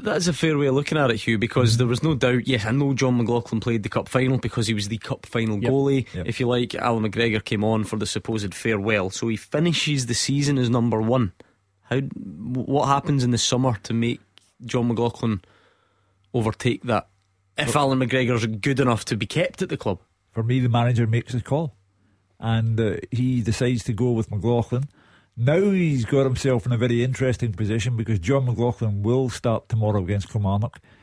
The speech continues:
Speaker 3: Should anything go wrong, uh, is it automatic that John McLaughlin is dropped and Alan McGregor is brought in like the cavalry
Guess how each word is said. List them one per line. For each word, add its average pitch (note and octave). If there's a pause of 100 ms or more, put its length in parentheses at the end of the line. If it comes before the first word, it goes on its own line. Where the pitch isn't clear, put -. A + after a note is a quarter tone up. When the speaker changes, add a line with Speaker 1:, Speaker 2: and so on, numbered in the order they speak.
(140)
Speaker 3:
Should F3+
anything B2+
go G#2+
wrong, C#3+ (840)
uh, G#2+
is B2
it -
automatic C3
that A#2 (140)
John B2+
McLaughlin A2+
is G2+
dropped C3 (380)
and A#2
Alan C#3
McGregor A#2+
is A2
brought B2+
in B2
like A#2
the B2
cavalry C3